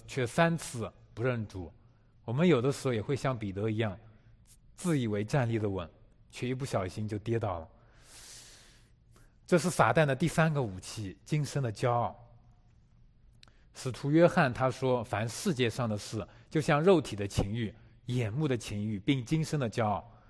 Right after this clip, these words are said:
都不是从父来的，这些都是魔鬼的谎言和诡计。这个世界背后的王就是魔鬼撒旦，撒旦是与神为敌的。清教徒巴克斯特在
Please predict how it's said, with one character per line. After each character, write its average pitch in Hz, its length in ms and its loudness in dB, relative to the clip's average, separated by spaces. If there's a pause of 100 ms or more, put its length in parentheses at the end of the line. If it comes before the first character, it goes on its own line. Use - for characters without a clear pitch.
(140)
都 175 140 8
不 139 120 -4
是 143 160 -2
从 110 240 -6
父 151 220 -4
来 92 180 0
的， 85 120 -6 (600)
这 165 100 0
些 170 180 2
都 196 180 6
是 165 200 -2
魔 120 300 2
鬼 123 180 0
的 107 80 -2
谎 87 320 -6
言 92 220 -6
和 110 180 -6
诡 98 300 -6
计。 92 260 -12 (720)
这 190 140 2
个 175 100 6
世 - 380 0
界 139 240 4
背 135 220 6
后 123 160 -2
的 113 100 2
王 95 340 -2 (540)
就 135 140 -2
是 - 140 -8
魔 104 200 -4
鬼 104 220 -4
撒 - 240 -8
旦， 87 200 -6 (920)
撒 117 260 4
旦 170 220 8
是 147 260 -2
与 113 100 -2
神 104 280 -6
为 113 160 0
敌 110 160 -4
的。 92 180 -4 (960)
清 220 220 4
教 196 180 10
徒 127 240 -4
巴 170 180 4
克 156 160 2
斯 - 160 -6
特 131 200 2
在 123 240 4